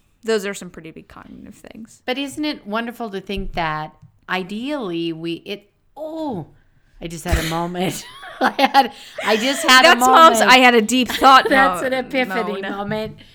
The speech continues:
Speaker 2: which would be Freudian epiphanies.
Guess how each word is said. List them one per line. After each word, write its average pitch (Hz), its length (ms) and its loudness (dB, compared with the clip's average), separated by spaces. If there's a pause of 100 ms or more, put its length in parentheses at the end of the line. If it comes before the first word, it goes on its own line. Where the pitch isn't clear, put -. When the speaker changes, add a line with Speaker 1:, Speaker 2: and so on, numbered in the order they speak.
(200)
Speaker 2:
which 196 240 -6
would 240 180 -8
be 269 100 -2
Freudian 262 760 -2 (400)
epiphanies. 175 840 -10